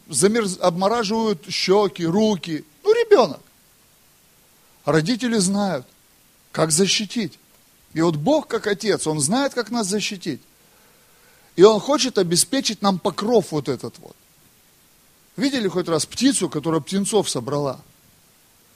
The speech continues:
У них пух ещё вместо перьев. Если град пойдёт или дождь пойдёт, его расколошматит. Он замёрзнет,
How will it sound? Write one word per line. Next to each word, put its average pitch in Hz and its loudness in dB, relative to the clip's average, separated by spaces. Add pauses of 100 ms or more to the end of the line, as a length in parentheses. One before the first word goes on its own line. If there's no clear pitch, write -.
(160)
У 175 2
них 247 2
пух 302 6
ещё 185 4
вместо 190 0
перьев. 151 0
Если 170 0
град 226 2
пойдёт 156 2
или 190 0
дождь 240 -2
пойдёт, 135 -4 (340)
его 196 4
расколошматит. 254 0 (560)
Он 208 4
замёрзнет, 233 4